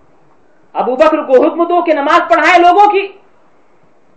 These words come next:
کہتے ہیں جب دوسری دفعہ ایسا کہا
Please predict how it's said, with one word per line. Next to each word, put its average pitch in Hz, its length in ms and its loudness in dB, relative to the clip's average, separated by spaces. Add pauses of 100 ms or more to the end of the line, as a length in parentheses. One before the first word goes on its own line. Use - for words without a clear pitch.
(460)
کہتے 185 160 -12
ہیں 190 100 -8
جب - 120 -18
دوسری 196 280 -16
دفعہ 196 180 -12
ایسا 180 260 -12
کہا 175 560 -6